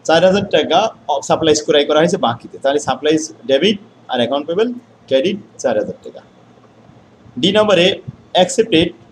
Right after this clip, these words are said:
গ্রহণ করা হয়েছে পাঁচ হাজার টাকা in cash, নগদে for completing account contract, কাজ complete হয়েছে, টাকা পাওয়া গেছে, তাহলে ক্যাশ debit আর রিটেন earning। এখানে আমাদের যেহেতু service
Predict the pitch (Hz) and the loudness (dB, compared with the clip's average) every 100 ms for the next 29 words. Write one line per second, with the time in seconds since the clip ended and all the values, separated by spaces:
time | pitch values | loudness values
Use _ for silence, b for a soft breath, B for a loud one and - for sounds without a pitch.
0 | - _ _ - 160 190 202 196 202 202 | -20 _ _ 0 2 2 2 4 4 2
1 | 220 - - _ - 147 175 185 208 180 | 0 -4 -16 _ -2 -2 -2 -2 -2 -4
2 | 170 127 107 - 143 160 185 220 220 180 | -6 -4 -6 -6 -4 -2 2 0 2 -2
3 | - _ 139 139 151 165 170 - 123 120 | -2 _ -4 -4 -6 -6 -8 -12 -12 -10
4 | 110 - - - - - 131 123 - - | -10 -12 -20 -16 -16 -6 -4 -4 -8 -12
5 | - _ - - 135 135 165 165 190 190 | -16 _ -20 -12 -8 -4 -2 -2 0 0
6 | 190 202 175 147 143 123 113 113 131 127 | 0 0 0 0 2 0 0 -2 -6 0
7 | 147 151 156 185 233 - - _ _ _ | 0 2 2 2 0 -2 -20 _ _ _
8 | _ - - - - 147 202 202 - - | _ -20 -20 -18 0 2 2 -2 -14 -20
9 | - _ _ - _ 139 147 160 160 180 | -20 _ _ -20 _ -6 -2 0 0 0
10 | 226 - - - _ _ 143 147 147 143 | -4 -10 -20 -20 _ _ -2 0 2 2
11 | 135 139 151 156 151 139 | 2 2 2 2 0 0